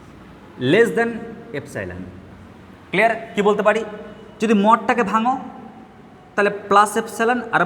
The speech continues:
মাইনাস এপসাইলনের মা-, মাঝখানেও থাকবে। ক্লিয়ার? তো আমরা ওই কারণে এই পুরো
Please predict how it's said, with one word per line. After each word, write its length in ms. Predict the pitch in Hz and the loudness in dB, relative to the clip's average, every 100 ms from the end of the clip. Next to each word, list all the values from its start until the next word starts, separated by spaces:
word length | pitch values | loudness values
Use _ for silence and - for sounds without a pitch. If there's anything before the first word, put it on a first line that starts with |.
| 180 | 0
মাইনাস 220 | 196 208 214 | -2 -2 -4
এপসাইলনের 320 | 208 208 190 | -2 -2 2
মা-, 180 | 185 170 165 | 0 2 0
মাঝখানেও 380 | 175 202 175 156 | 0 0 -2 -2
থাকবে। 240 | 135 95 92 - - - - - - - - - - - - - | -4 -6 -12 -14 -20 -20 -20 -20 -20 -20 -20 -20 -20 -20 -10 0
ক্লিয়ার? 220 | 226 175 - - - - | 2 2 -4 -12 -8 -6
তো 60 | 190 160 | 0 2
আমরা 160 | 208 170 | 2 0
ওই 80 | 175 | 2
কারণে 240 | 196 185 175 175 - - | 2 0 -2 -8 -12 -10
এই 40 | 165 - | -8 -4
পুরো 160 | 226 | -2